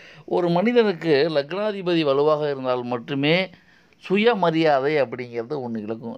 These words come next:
லக்னாதிபதி நீசமானா அவருக்கு மரியாதை என்பது எங்கும் கிடைக்காது.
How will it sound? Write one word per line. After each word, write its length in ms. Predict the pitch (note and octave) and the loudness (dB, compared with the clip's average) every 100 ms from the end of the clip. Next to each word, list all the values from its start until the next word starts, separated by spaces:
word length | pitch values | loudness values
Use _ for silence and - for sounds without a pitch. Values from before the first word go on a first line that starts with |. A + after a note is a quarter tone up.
| A#2+ | -4
லக்னாதிபதி 600 | C3 D#3+ F#3+ F3+ D#3+ C#3 C3 | -2 0 0 0 -2 -4 -4
நீசமானா 560 | C#3+ - C3+ A#2 A#2 C#3 | -6 -4 -2 0 0 2
அவருக்கு 340 | B2+ A#2+ A2 A2 G#2+ | 2 0 -4 -4 -2
மரியாதை 440 | C3 D#3+ D3+ C#3 B2 | 0 2 2 0 -2
என்பது 240 | A2+ A#2 B2+ B2 | -2 -2 -2 -4
எங்கும் 280 | A2 A#2+ A2+ | -6 -8 -6
கிடைக்காது. 500 | G#2+ A2+ C#3 A2 - | -6 -4 -4 -4 -4